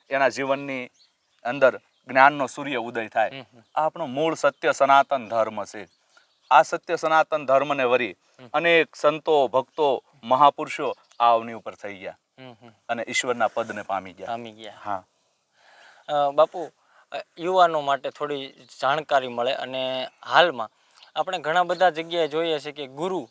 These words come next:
Speaker 2: ગુરુ પૂર્ણિમાની ખૂબ મોટી તૈયારીઓ થાય છે.
Speaker 1: હા.
Speaker 2: પણ ગુરુ એટલે શું? ગુરુ પરંપરા એટલે શું? એના
Speaker 1: હા.
Speaker 2: વિશે જાણકારી જોઈએ છે.
Speaker 1: ગુરુ, ગુરુ છે ને,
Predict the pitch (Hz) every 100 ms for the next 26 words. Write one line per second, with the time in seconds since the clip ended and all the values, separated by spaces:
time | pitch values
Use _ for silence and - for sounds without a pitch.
0 | _ 143 170 180 165 165 170 165 160 156
1 | 156 - 233 185 165 160 151 147 147 147
2 | 143 139 151 156 143 113 _ 98 - 233
3 | 202 147 190 247 190 156 139 123 139 139
4 | 185 233 208 208 190 175 156 135 139 127
5 | - 143 139 196 165 135 135 131 135 123
6 | 123 120 127 123 117 117 - _ _ 135
7 | 180 135 90 _ _ _ _ _ 139 160
8 | 185 170 196